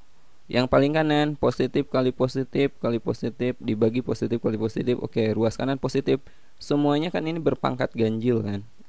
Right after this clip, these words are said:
berpangkat satu faktornya. Jadi ketika kita berpindah interval, tandanya selalu berubah. Dari positif ini menjadi negatif,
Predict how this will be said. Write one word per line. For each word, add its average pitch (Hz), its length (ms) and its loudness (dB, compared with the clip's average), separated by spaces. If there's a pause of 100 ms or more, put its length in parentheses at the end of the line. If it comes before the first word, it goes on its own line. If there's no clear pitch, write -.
berpangkat 110 560 -2
satu 110 320 0 (160)
faktornya. 107 560 2 (480)
Jadi 120 220 4
ketika 131 340 2
kita 117 640 2
berpindah 113 1120 4
interval, 139 800 2
tandanya 113 320 2
selalu 135 320 6
berubah. 135 320 6 (500)
Dari 113 160 8
positif 120 560 4
ini 156 240 -2
menjadi 127 320 0
negatif, 127 800 0